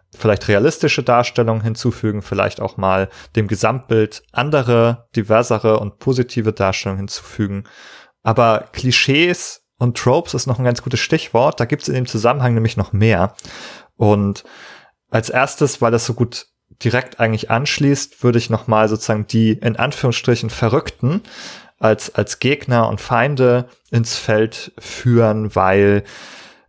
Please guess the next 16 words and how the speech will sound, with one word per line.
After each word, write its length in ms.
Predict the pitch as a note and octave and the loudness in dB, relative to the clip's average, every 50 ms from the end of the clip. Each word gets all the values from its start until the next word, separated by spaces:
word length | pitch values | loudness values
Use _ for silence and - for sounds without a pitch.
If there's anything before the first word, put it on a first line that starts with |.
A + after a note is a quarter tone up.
| _ _ | _ _
wir 120 | - A2+ A2+ | -4 -2 -2
haben's 220 | B2+ C3 B2+ - | 0 -2 -2 0
ja 160 | - A#2 - | -2 0 2
eigentlich, 760 | - A#2+ C3+ F3 F#3 F#3+ F#3 - - E3 E3+ E3 E3 - - _ _ _ _ _ _ _ _ _ - | 2 2 2 2 0 -4 -8 -8 -6 -4 -4 -4 -4 -8 -12 _ _ _ _ _ _ _ _ _ -4
wenn 180 | B2 B2 B2 | -4 -2 0
wir 80 | B2 B2 | 0 2
das 240 | A#2 B2 A#2 - - | 2 2 0 2 0
jetzt 200 | B2+ A2+ - - | 0 0 0 -2
einmal 240 | - B2 A#2 A#2+ A2+ | -2 0 2 2 2
realistisch 540 | A#2+ A#2 A2+ B2+ D3+ - - C#3 A#2+ - | 4 2 4 2 2 0 0 -4 -4 0
denken, 340 | - C#3 C3+ C3+ B2+ - B2 | 2 0 0 0 -2 -6 -4
dann 220 | - A#2+ A#2 B2 B2 | -2 0 0 0 0
mit 160 | A#2+ A2+ - | -2 -2 -2
Patienten 640 | - A#2+ - - - B2+ A#2+ B2 A#2+ - - G#2 | -6 -6 -4 -2 0 0 0 0 -4 -6 -8 -8
zu 160 | - - A#2 | -6 -4 -6
tun 440 | G2+ - - A2+ G#2 F#2+ F#2+ F#2+ A2+ | -4 -4 -4 -2 -2 -2 -4 -4 -8